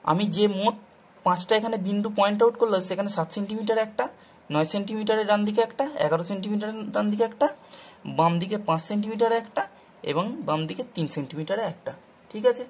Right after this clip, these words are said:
তাহলে এটা আমি প্রথমে point out করে নিলাম। এখন এবার আমরা লেন্সটা কী করে আঁকবো, সেটা দেখে নেওয়া যাক। প্রথমে দেখো, আমরা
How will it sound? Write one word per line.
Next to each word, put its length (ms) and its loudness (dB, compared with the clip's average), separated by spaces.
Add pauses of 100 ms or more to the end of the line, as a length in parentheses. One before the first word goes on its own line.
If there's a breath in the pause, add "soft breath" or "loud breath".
(240 loud breath)
তাহলে 220 -4
এটা 140 -4
আমি 140 -4
প্রথমে 200 -6 (100)
point 280 0
out 200 -2
করে 200 -2
নিলাম। 200 -10 (680 loud breath)
এখন 180 0 (120)
এবার 200 4 (220)
আমরা 280 2 (240)
লেন্সটা 360 -2
কী 120 -4
করে 160 -2
আঁকবো, 220 -10
সেটা 200 -12
দেখে 160 -10
নেওয়া 160 -14
যাক। 120 -20 (1500 loud breath)
প্রথমে 300 2 (120)
দেখো, 220 2 (720 loud breath)
আমরা 240 8